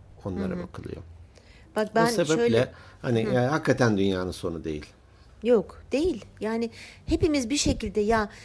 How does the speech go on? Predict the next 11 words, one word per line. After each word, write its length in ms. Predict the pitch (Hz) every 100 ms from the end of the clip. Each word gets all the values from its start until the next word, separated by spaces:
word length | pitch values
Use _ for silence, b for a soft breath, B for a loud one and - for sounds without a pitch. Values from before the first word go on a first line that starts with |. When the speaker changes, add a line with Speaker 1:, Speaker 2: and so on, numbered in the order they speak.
| B B
Speaker 2:
ben 160 | 247 302
mesela 440 | 294 285 294 277 254
şunu 280 | 240 262
da 120 | 226 180
düşünüyorum. 500 | 175 180 170 170 185
Yani 320 | 202 220 214 B B B B - - - - 240
iyi 260 | 285 349
çocuk 540 | - 233 190 262 - - - - -
özelde 540 | 202 220 220 226 302
de 80 | 165
okur, 640 | 160 156 165 240 - -